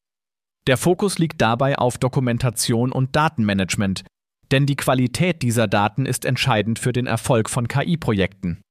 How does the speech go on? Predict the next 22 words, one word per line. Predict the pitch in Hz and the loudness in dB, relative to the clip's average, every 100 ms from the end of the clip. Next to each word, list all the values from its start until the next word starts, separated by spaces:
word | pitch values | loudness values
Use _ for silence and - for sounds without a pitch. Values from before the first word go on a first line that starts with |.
| _ _ _ _ _ _ - | _ _ _ _ _ _ -2
Besonders | 127 120 131 156 170 | 2 4 4 2 2
relevant | 160 135 131 170 | 2 2 2 2
wird | 160 151 | 0 0
das | 139 | -2
Ganze | - 127 135 143 | 0 -2 -2 0
durch | 135 - | 0 0
die | 135 - | -4 0
E-U-K-I-Verordnung, | 127 - 151 139 143 139 180 - 120 95 92 101 90 85 _ _ _ _ _ - | -2 2 0 2 -2 0 0 2 0 2 0 -2 -4 -6 _ _ _ _ _ -2
die | 135 | -2
spezifische | 120 135 - 180 147 - | 0 -2 0 0 0 0
Anforderungen | 110 143 - 123 113 113 120 120 | 0 0 2 2 2 2 0 0
für | 135 120 - | 0 0 2
risikoreiche | 127 123 120 135 107 101 120 | 0 2 2 0 2 0 0
Systeme | 117 127 - 127 95 | -2 -2 0 0 0
stellt. | - 95 78 - _ _ _ _ _ _ _ _ - | 0 -2 -2 -10 _ _ _ _ _ _ _ _ 0
Der | 135 | 0
Katalog | - 160 160 127 175 - | 0 0 2 4 2 0
namens | 135 127 127 - | 0 0 0 -2
Quaidal | - 127 120 107 113 131 | 0 0 2 2 2 0
bietet | 135 135 135 - | -2 -2 -4 0
praktische | - 123 143 - 135 | -2 0 -2 0 0
Handlungsanleitungen, | 151 117 104 - 113 107 104 117 104 98 | 2 0 0 0 0 2 2 0 0 0